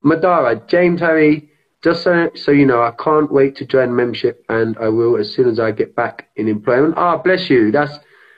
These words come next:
you're wonderful, Madara. You know, you know what we feel about you anyway. "As struggling to find a job in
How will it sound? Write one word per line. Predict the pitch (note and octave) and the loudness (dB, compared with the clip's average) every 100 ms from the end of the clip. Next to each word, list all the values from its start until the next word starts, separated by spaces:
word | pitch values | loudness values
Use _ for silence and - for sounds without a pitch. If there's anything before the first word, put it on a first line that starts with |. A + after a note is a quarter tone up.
| _ - | _ -2
you're | F#3 | 2
wonderful, | F#3 F3 E3+ C#3 | 2 0 -2 -2
Madara. | B2+ C3+ C#3 | 0 0 0
You | |
know, | D3+ | 0
you | D3 D#3+ | 2 2
know | D3 | 2
what | C3+ | 2
we | |
feel | C#3 | 2
about | B2+ B2 | 2 0
you | B2 | 2
anyway. | A#2+ A#2 A2+ G#2+ - - _ | 2 2 0 -2 -10 -20 _
"As | C#3+ C#3 | -4 -2
struggling | - E3 E3 | -2 -2 -2
to | D3 | -2
find | D#3 D3 | -2 -2
a | C#3+ | 0
job | C#3+ C3+ C3+ _ - | 0 0 -4 _ 0
in | D3 C#3+ C#3+ D3 | 2 4 2 -2